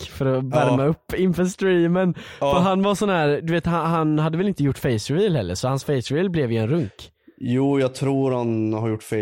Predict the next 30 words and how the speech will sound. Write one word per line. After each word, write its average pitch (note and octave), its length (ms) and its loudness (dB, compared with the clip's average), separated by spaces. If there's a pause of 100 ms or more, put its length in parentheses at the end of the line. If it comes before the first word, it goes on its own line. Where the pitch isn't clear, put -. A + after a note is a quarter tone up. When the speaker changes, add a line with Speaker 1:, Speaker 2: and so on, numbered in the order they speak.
(140)
Speaker 2:
reveal. G2+ 200 -2
Jag, A#2+ 240 2
Speaker 1:
Ja. B2 100 0
Speaker 2:
jag B2 120 -4
fick B2+ 140 -2
lära B2+ 180 0
mig B2 140 0
Speaker 1:
Men - 80 2
han, F3+ 200 -2
Speaker 2:
hä-, B2 80 -6
häromdagen B2 520 0
Speaker 1:
ja. A2+ 60 0
Speaker 2:
att G#2+ 120 -8 (100)
det A#2+ 80 -2
där B2+ 180 2
är B2+ 80 0
någon A2 380 -2
riktigt G2+ 340 -8 (260)
sjuk A#2+ 340 -2
snubbe. G#2 500 -4 (380)
Speaker 1:
Aha. B2+ 640 -2 (360)
Speaker 2:
Som, A2 440 -2
eh, G2+ 340 0
declinade A2 1120 -2
i, G2 680 -2 (100)
han A2+ 180 -4
fick A2 160 -4
någon A2 360 -4
ekonomisk G#2 580 -4
kris. G2+ 520 -4